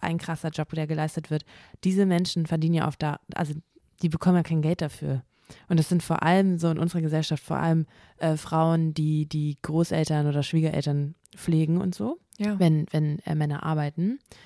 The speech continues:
Speaker 1: in diesem alten Konstrukt. Boah, und das ist echt krass. Das ist
Speaker 2: Und ich
Speaker 1: echt
Speaker 2: finde,
Speaker 1: krass.
Speaker 2: dass, es gibt ja aber auch immer wieder, dann hört, sieht man diese Blue Zones Dokus, ne? Also, du wisst, um das nochmal irgendwie, was waren da? Blue Zones waren so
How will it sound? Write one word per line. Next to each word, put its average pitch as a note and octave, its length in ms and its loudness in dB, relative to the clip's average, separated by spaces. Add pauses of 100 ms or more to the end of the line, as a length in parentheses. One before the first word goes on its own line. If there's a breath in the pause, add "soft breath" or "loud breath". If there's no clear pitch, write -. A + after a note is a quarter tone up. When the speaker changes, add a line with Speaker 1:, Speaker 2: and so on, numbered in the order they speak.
(180 loud breath)
Speaker 1:
in D#3 380 0
diesem D#3 240 0
alten C#3+ 240 -4
Konstrukt. - 680 -6
Boah, F3+ 680 2
und G3+ 180 0
das F3+ 200 -2
ist - 160 -8
echt - 320 -10
krass. - 500 -10 (160)
Das F#3+ 180 -6
ist - 240 -20
Speaker 2:
Und A3+ 120 2
ich A#3+ 80 0
Speaker 1:
echt G#3 80 -2
Speaker 2:
finde, B3 120 0
Speaker 1:
krass. A#3+ 160 -4
Speaker 2:
dass, - 300 -14 (140)
es - 180 -6
gibt - 180 -6
ja B3 60 4
aber A3+ 160 2
auch A3 140 0
immer A#3+ 240 -2
wieder, A#3 180 0
dann G#3 160 4
hört, G#3 140 2
sieht G#3+ 100 -6
man A3+ 120 0
diese G3+ 260 0
Blue G3+ 300 2
Zones A3 420 0
Dokus, B3+ 680 0
ne? G3+ 180 4
Also, G3+ 200 2
du G3 100 0
wisst, G3 280 -4 (640)
um F#3+ 140 2
das F#3+ 160 4
nochmal F#3+ 320 6
irgendwie, F#3+ 360 2 (120)
was F3 200 -8
waren F#3 120 2
da? F#3 60 4
Blue G3 260 0
Zones G3+ 380 4
waren F#3+ 300 4
so F#3+ 240 2